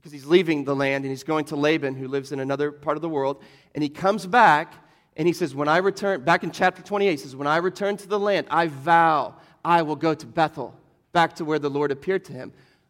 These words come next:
Last week, he wasn't in Beth-, he wasn't even supposed to be there. He was in Shechem. He stopped short. So Jacob, we, we might say this,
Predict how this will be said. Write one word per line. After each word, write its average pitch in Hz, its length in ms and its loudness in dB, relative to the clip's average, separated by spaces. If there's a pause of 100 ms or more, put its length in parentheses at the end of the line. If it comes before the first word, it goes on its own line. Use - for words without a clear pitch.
(140)
Last 208 280 2
week, 214 200 -4
he 208 140 -6
wasn't 202 300 -2
in 285 140 -4
Beth-, 165 160 0
he 208 120 -2
wasn't 226 280 0
even 190 100 -2
supposed 196 300 -8
to 180 80 -16
be 233 160 -14
there. 131 280 -10 (200)
He 196 60 -12
was 196 100 -10
in 196 80 -2
Shechem. 156 500 -8 (480)
He 185 80 -18
stopped 208 340 0
short. 254 480 -6 (360)
So 190 180 0
Jacob, 233 680 2
we, 190 120 -6
we 220 180 -6
might 254 220 2
say 220 200 2
this, 190 260 2